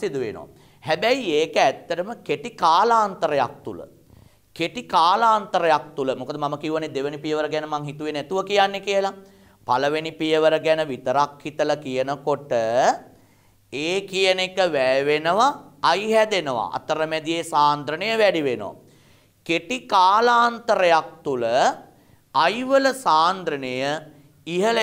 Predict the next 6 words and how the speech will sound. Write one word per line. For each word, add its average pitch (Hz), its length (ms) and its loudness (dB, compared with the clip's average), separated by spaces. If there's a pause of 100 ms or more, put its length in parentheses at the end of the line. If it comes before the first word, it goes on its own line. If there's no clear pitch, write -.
යාමක් 175 460 4
සිදු 175 260 -4
වෙනවා. 107 300 -2 (680)
කෙටි 165 260 -6 (120)
කාලාන්තරයක් 160 1000 4 (100)
තුල 139 160 -4